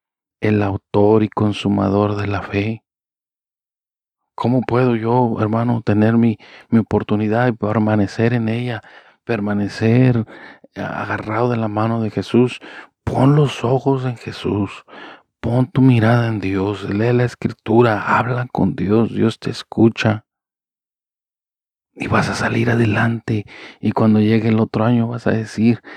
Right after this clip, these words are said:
"Gracias, Señor, por la victoria. Ha llegado un año más. Vamos a dejar este atrás y vamos a seguir adelante contigo, con nuevas victorias, con nuevas bendiciones en Dios". Y en Dios la vida, las bendiciones no paran,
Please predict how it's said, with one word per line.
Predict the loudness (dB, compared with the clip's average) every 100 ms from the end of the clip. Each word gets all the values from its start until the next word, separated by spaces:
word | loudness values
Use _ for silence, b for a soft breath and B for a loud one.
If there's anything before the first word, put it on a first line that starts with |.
| B B
"Gracias, | -8 -4 -4 -4 -2
Señor, | 0 4 2 2
por | 0 0
la | 2
victoria. | 0 _ -2 0 2 0 0 B B B
Ha | -6
llegado | -2 0 2 4
un | 6 6
año | 4 4
más. | 2 -2 -4 -6 B B B
Vamos | -6 -4 0
a | 0
dejar | 0 0 0
este | 0 0 -2
atrás | -2 -4 -2 -4 -4
y |
vamos | -2 0 0
a | -4
seguir | -8 -4 -2
adelante | 2 0 0 0 0 0 -2
contigo, | -2 -6 -2 0 0 -2 -6 B B B B
con | -2 0
nuevas | 2 0 -2
victorias, | -4 -6 -4 0 0 0 -4 -8 B B B
con | 0 2
nuevas | 4 2 2
bendiciones | 2 2 0 2 2 4 2
en | 0 -2 -2
Dios". | 0 2 0 -2 -10 -18 _ _ _ _ _ _ _ _ _ _ _ _ _ _ _ _
Y | -10 -8
en | -6
Dios | -2 2 2 0
la | -2 -2
vida, | -2 0 0
las | 0
bendiciones | -2 0 0 0 0 2 2
no | 0 -2
paran, | -2 0 0 -4